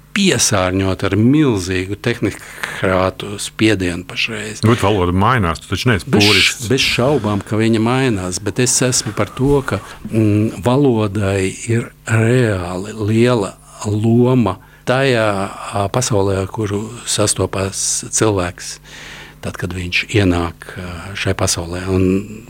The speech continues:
Speaker 1: vairāk viņš attīstās valodā nekā ģimenē. Vai, nu, ģimene bez šaubām arī ir valodas māja. Kopumā es domāju, ka Rīgas laika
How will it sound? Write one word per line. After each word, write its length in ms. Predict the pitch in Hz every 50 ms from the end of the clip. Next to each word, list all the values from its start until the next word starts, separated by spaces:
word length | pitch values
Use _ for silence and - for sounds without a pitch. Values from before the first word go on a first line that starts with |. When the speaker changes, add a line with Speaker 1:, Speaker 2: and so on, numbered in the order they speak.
| 120
Speaker 1:
vairāk 460 | 101 101 101 101 101 95 87 - - 98
viņš 240 | 95 92 - - 107
attīstās 540 | 101 - 98 92 - - 92 92 90 - -
valodā 560 | 101 123 139 123 107 98 90 90 85 85 92 92
nekā 340 | 92 92 87 - - 92 87
ģimenē. 460 | 82 95 92 87 87 80 87 87 92 98 - - - - - - - - - - - - - - - - -
Vai, 240 | - 110 107 107 104 101
nu, 220 | 104 107 107 104
ģimene 520 | 98 95 90 113 117 107 98 92 92 95 92
bez 100 | 92 92
šaubām 460 | - - 101 98 92 92 92 90 104 143
arī 200 | 156 127 101 92
ir 80 | 92 95
valodas 540 | 101 104 101 95 95 92 85 82 - - -
māja. 460 | 92 90 95 98 98 101 98 95 87 - - - - - - - - - - - - -
Kopumā 440 | - 131 131 127 139 117 110 107 104
es 120 | 107 101 101
domāju, 380 | 107 104 107 101 98 101 - -
ka 80 | 98
Rīgas 240 | 98 101 98 95 -
laika 380 | 104 101 104 104 - - 92